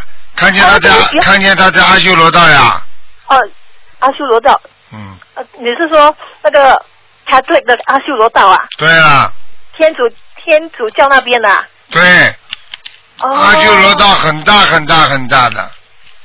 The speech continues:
Speaker 2: 什么，什么很大？
Speaker 1: 阿修罗道很大。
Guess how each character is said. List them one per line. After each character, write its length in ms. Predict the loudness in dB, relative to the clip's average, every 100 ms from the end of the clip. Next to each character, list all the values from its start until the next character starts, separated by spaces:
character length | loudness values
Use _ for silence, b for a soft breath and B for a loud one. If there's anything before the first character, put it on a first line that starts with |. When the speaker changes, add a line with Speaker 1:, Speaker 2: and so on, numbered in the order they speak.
| -18 -4
Speaker 2:
什 80 | 0
么， 60 | 2
什 80 | 2
么 100 | 0
很 100 | 0 2
大？ 280 | 2 2 -2 -20 _ _ _ -20 _
Speaker 1:
阿 280 | 0 2 4
修 260 | 4 2 2
罗 240 | 4 2
道 120 | 4 2
很 420 | 2 0 -4 0
大。 400 | 2 4 2